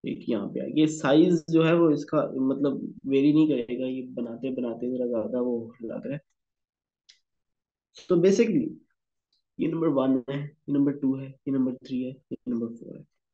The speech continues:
ठीक है। जो ये paper है, chromatography का अलग paper होता है,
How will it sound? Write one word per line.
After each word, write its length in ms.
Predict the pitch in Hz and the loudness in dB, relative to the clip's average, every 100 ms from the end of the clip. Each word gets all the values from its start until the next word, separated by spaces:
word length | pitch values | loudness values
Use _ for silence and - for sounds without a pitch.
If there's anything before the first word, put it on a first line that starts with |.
| _ | _
ठीक 180 | - 135 | -6 -6
है। 80 | 143 - - - - - _ _ _ _ _ _ _ _ _ _ _ _ _ _ _ | -6 -14 -12 -10 -10 -14 _ _ _ _ _ _ _ _ _ _ _ _ _ _ _
जो 180 | 147 160 | 2 4
ये 160 | 175 170 - | 6 6 6
paper 360 | 151 147 135 139 | 2 4 2 0
है, 160 | 110 95 - _ _ _ - | -2 -8 -14 _ _ _ 0
chromatography 720 | 151 147 156 175 160 156 170 | 2 2 2 2 2 2 0
का 100 | - | -2
अलग 260 | 147 147 - | 0 -2 -4
paper 300 | 127 - 113 | -6 -4 -6
होता 260 | 98 - | -6 -10
है, 60 | - | -12